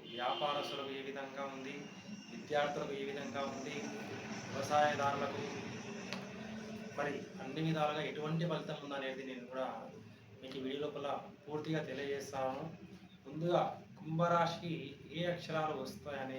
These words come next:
విషయం మనం తెలుసుకుందాము. గే, గో, సా, సి, సు,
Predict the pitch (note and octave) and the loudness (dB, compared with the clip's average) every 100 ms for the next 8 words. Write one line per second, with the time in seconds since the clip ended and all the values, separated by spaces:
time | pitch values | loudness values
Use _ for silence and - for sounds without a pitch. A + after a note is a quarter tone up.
0 | B2+ - C3+ B2 A#2+ A#2+ A#2+ C3 C3 C3 | -6 -8 -8 -8 -8 -8 -8 -8 -6 -4
1 | D3+ E3 - - - - - G#2+ C3 D3+ | -4 -4 -8 -18 -20 -20 -16 -8 -2 0
2 | E3 - - - C#3 D3+ D#3 - - C#3+ | 0 -4 -10 -2 2 2 0 -4 -2 6
3 | C3+ D3+ - - - C#3+ D#3+ D#3+ - - | 6 6 2 -6 -8 -4 -2 -2 -4 -4
4 | D3+ | 0